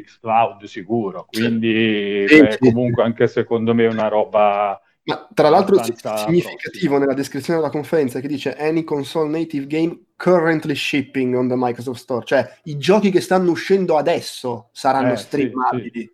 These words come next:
Speaker 2: quindi cioè
Speaker 1: Sì. Sì, sì, sì, sì, sì, sì, sì, sì. Beh, allora, eh, sì, esatto, che è una differenza, diciamo, con come eravamo abituati a vedere i primi fatti,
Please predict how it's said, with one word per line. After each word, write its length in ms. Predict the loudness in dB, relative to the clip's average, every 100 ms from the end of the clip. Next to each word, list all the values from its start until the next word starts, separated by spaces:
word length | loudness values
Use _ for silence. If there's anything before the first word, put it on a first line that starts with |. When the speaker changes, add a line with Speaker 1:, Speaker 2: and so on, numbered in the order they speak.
| _
Speaker 2:
quindi 320 | -6 -2 -2
cioè 140 | 0 -2
Speaker 1:
Sì. 300 | -2 -8 _ _ _ _ _ _
Sì, 260 | _ 2 2
sì, 200 | 0 -6
sì, 160 | -6 -8
sì, 180 | -6
sì, 200 | -8 -8
sì, 180 | -8 -6
sì, 200 | -6 -10
sì. 220 | -8 -4
Beh, 220 | 6 8 8 0 -12 -2
allora, 440 | 8 10 10 8 2
eh, 100 | -4
sì, 180 | 0 2
esatto, 340 | 4 0 -2
che 60 | -8
è 40 |
una 80 | -8
differenza, 540 | -8 -6 -4 -4 -4 -8
diciamo, 300 | -6 -6 -6
con 300 | -6 -8 -14 _ _ _ _
come 340 | -4 -4 -2
eravamo 320 | -2 0 -2
abituati 400 | -4 -6 -4 0
a 40 | 0
vedere 520 | -2 -4 -4 -2 -2
i 60 | -2
primi 420 | -6 -10 -8 -8
fatti, 600 | -4 -2 -2 -6 -6 -4